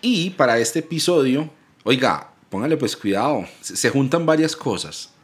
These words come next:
El lugar de origen, al menos de ubicación de este invitado, desde donde está conectándose con este podcast, y además su origen étnico, el que vamos a hablar también un poquito.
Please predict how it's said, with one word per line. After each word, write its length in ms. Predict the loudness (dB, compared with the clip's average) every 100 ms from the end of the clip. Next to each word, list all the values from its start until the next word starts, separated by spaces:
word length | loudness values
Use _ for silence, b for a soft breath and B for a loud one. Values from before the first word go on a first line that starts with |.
| _
El 300 | -6 -4 -2
lugar 520 | -4 0 2 4 4
de 120 | 4
origen, 760 | 4 4 2 0 -2 -2 -8 -12 -8
al 160 | -4 -2
menos 460 | 0 0 -2 -6 -14 _ -14
de 420 | -2 2 4 2
ubicación 840 | 4 4 4 0 0 2 4 2 2
de 360 | 2 2 2
este 180 | 0 2
invitado, 680 | 2 0 2 4 4 2 -2 B B
desde 240 | 0 2 2
donde 240 | 2 0
está 500 | -2 0 2 2 -2
conectándose 680 | -2 0 0 2 2 2 -4
con 160 | -4 -6
este 180 | -4
podcast, 600 | -2 2 2 2 -2 -2 -10 B B 4
y 140 | 6
además 580 | 6 4 4 2 0 -8
su 300 | -6 -2 0
origen 460 | 0 -2 -4 -4 -4 -4
étnico, 640 | -4 0 -2 -2 -12 -14 _ -20
el 80 |
que 160 | -10 -6
vamos 260 | -6 -6 -6
a 40 |
hablar 200 | -6 -6 -6
también 400 | -4 -2 -2 -4
un 160 | -6
poquito. 520 | -4 -6 -4 -6 -6